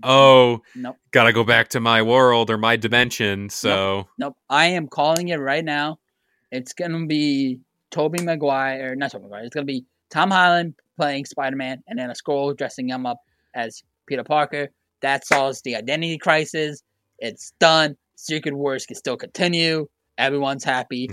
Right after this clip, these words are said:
Speaker 1: <laughs>
Speaker 2: Call me Babe Ruth.
Speaker 1: Let me, let me preface this all, this whole podcast, by saying I'm excited for this movie. Spider-Man is my favorite hero, blah, blah, blah. I'm just amazed at the fact Marvel has not dropped a trailer or
Speaker 2: They're not. They're not going to.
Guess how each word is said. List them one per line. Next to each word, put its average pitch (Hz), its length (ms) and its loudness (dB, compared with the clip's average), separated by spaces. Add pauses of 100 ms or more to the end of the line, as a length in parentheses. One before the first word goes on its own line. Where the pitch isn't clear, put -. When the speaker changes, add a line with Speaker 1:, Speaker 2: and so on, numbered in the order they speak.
(120)
Speaker 1:
<laughs> - 140 -20
Speaker 2:
Call 143 180 -2
me 143 100 -4
Babe 117 360 -8
Ruth. 101 240 -10 (380)
Speaker 1:
Let 160 180 4
me, 233 240 0
let 160 160 4
me 214 80 2
preface 139 420 2
this 131 160 -2
all, 107 260 4
this 95 160 -8
whole 120 160 0
podcast, 92 720 -4 (320)
by 104 120 0
saying 107 340 0
I'm 131 240 0
excited 120 500 -4
for 131 120 -8
this 123 180 -6
movie. 120 320 -4
Spider-Man 107 520 -4
is 92 120 -10
my 87 100 -10
favorite 95 360 -2
hero, 135 520 0 (340)
blah, 107 180 2
blah, 98 160 0
blah. 87 320 -6 (1000)
I'm 135 140 0
just 151 200 -4
amazed 117 600 0
at 110 120 -6
the 107 80 -6
fact 98 360 -4
Marvel 107 400 -2
has 104 280 -4
not 113 260 0
dropped 120 300 0
a 90 40 -8
trailer 170 640 4 (380)
or 107 280 2
Speaker 2:
They're 202 80 6
not. 254 280 4
They're 185 100 2
not 269 240 6
going 339 300 4
to. 196 180 -4